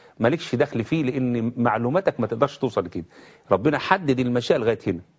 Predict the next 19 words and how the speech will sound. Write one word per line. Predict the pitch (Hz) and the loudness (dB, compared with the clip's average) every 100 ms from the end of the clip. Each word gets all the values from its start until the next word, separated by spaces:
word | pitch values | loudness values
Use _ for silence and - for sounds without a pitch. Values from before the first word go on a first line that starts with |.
| _ _ _ - | _ _ _ -4
مشيئته | 104 - 233 247 240 - | 0 2 2 0 0 0
إن | 127 135 | 0 2
أنت | 180 143 | 0 2
تعرف | - 160 127 135 | 2 2 0 -2
بس | - | -2
إن | 120 113 | -2 -2
فيك | 127 | -2
روح. | 92 82 - - _ _ _ _ _ _ _ _ - | -2 -4 -12 -20 _ _ _ _ _ _ _ _ 0
الملائكة | 143 147 170 226 185 | 2 2 2 2 0
تعرف | 170 202 185 208 | 2 2 2 0
أكتر | - 147 | 4 4
منك، | 143 208 156 113 | 4 0 0 0
لأن | 139 139 | 0 2
هي | 160 143 | 0 0
بتقوم | 135 175 | 0 0
بانتزاعها، | 135 110 101 120 - _ _ _ _ _ | 0 -2 2 2 2 _ _ _ _ _
فعلمها | 131 117 131 156 202 185 180 147 | 4 4 2 2 2 0 0 0
مما | 202 196 143 | 0 0 2
يشاء. | 117 - 101 - | 0 0 -2 -2